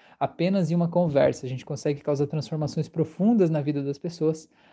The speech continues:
apenas em uma conversa. É bem legal. É uma comunidade fechada de alunos, né? Um curso vip,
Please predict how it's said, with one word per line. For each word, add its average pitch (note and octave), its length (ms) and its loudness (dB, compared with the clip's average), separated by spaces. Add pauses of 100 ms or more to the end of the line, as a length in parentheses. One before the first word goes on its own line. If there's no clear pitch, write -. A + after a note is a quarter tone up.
(120)
apenas D3 520 0
em D3 60 -2
uma C#3+ 120 -2
conversa. C3 480 -2
É - 20 -4
bem D3 140 4
legal. E3 400 6 (200)
É C#3+ 60 -8
uma D3+ 140 -2
comunidade D3+ 600 4
fechada D#3 600 4
de D3 100 4
alunos, D#3+ 400 4
né? F3+ 140 4
Um E3+ 80 4
curso E3 480 -4 (640)
vip, C#3+ 480 0